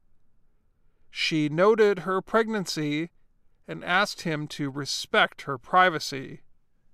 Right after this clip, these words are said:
Some people agreed with McEnroe's comments, saying they do not think Williams could beat men often. Others thought Williams should be considered the best tennis player in the world right now.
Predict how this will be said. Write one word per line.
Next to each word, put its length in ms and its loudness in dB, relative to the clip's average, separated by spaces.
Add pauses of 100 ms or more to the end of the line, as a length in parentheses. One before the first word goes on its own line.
Some 400 -2
people 440 0
agreed 400 0
with 160 -2
McEnroe's 640 -2
comments, 880 0 (100)
saying 800 -2
they 240 -2
do 180 -4
not 320 0
think 320 -4
Williams 520 0
could 260 -8
beat 220 -8
men 320 -2 (100)
often. 640 -2 (1120)
Others 460 0
thought 360 2
Williams 840 0
should 260 -6
be 160 0
considered 840 -2 (320)
the 80 -14
best 420 -2
tennis 320 -6
player 420 0
in 200 -6
the 80 -6
world 540 2
right 220 -4
now. 540 -2